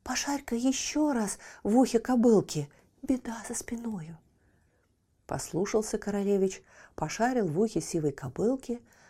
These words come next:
достал оттуда пузырь с водой и бросил на дорогу. Тотчас огромное озеро разлилось у них за спиной – широкое и глубокое. Хотел было великан с размаху его перескочить, да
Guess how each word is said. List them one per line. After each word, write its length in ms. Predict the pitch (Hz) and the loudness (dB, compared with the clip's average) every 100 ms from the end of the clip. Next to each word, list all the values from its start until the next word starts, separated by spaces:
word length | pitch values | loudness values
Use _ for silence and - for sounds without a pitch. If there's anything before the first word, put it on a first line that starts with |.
| - | -2
достал 420 | 175 190 - 320 | 2 4 2 2
оттуда 360 | 214 - 240 220 | 0 2 4 4
пузырь 520 | - 247 208 220 175 | 4 4 6 6 6
с 160 | - 147 | 2 -4
водой 420 | 147 165 277 - _ _ - | 0 0 0 -4 _ _ -2
и 80 | |
бросил 500 | 160 180 269 - 226 - | 0 0 -2 -4 -10 -10
на 100 | 208 | -12
дорогу. 540 | 190 190 156 - - - _ _ _ _ _ _ _ _ _ | -10 -10 -12 -14 -20 -20 _ _ _ _ _ _ _ _ _
Тотчас 480 | 277 294 - 247 - | 4 4 2 -4 2
огромное 680 | 226 226 262 240 226 240 226 - | 2 6 6 6 6 4 0 2
озеро 580 | 247 254 220 202 185 175 | 8 10 10 8 8 6
разлилось 640 | 180 - 202 196 226 214 | 4 6 6 8 8 6
у 40 | |
них 200 | 202 196 | 2 2
за 100 | 196 | 0
спиной – 680 | 196 - 202 208 185 139 127 - - - - | -4 0 2 2 2 0 -4 -16 -20 -20 -12
широкое 840 | - 147 170 240 226 185 170 156 | -2 2 4 2 2 0 -2 -2
и 20 | |
глубокое. 960 | 139 139 151 175 208 196 - 165 170 - _ _ _ _ _ _ _ | -4 -6 -4 -4 -4 -6 -10 -12 -12 -20 _ _ _ _ _ _ _
Хотел 560 | - 208 - 311 415 339 | 6 6 8 6 8 6
было 260 | 269 254 | 6 6
великан 480 | 220 220 220 233 247 | 8 6 6 4 4
с 100 | - | 4
размаху 600 | 185 185 175 208 226 208 | 4 6 4 4 4 4
его 260 | 196 190 196 | 6 8 8
перескочить, 1120 | 202 156 147 - - 127 - - 294 330 302 | 6 0 0 -4 -8 -8 -8 2 6 8 6
да 360 | 170 240 - | 2 0 -2